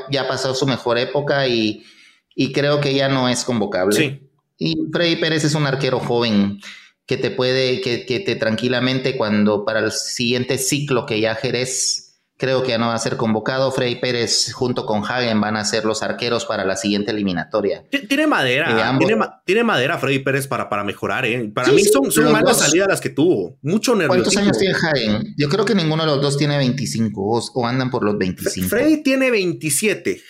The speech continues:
Speaker 2: Hagen tiene veinticinco,
Speaker 1: Ah, bueno.
Speaker 2: veintiséis. O sea, están los dos
Speaker 1: No, por eso.
Speaker 2: jovencísimos.
Speaker 1: No, por eso, a los dos llegan a la siguiente eliminatoria.
Speaker 2: Sí, fácil, más tomando en cuenta la, la larga carrera que tiene un arquero. O sea, a Hagen
Speaker 1: Sí,
Speaker 2: mínimo le
Speaker 1: el
Speaker 2: quedan
Speaker 1: arquero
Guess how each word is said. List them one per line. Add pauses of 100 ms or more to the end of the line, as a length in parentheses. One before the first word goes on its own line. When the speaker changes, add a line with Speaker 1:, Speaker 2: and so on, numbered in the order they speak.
Speaker 2:
Hagen
tiene
veinticinco,
Speaker 1:
Ah,
bueno.
Speaker 2:
veintiséis.
O
sea,
están
los
dos
Speaker 1:
No,
por
eso.
Speaker 2:
jovencísimos. (560)
Speaker 1:
No,
por
eso,
a
los
dos
llegan
a
la
siguiente
eliminatoria. (840)
Speaker 2:
Sí, (100)
fácil,
más
tomando
en
cuenta
la,
la
larga
carrera
que
tiene
un
arquero.
O
sea, (380)
a
Hagen
Speaker 1:
Sí,
Speaker 2:
mínimo
le
Speaker 1:
el
Speaker 2:
quedan
Speaker 1:
arquero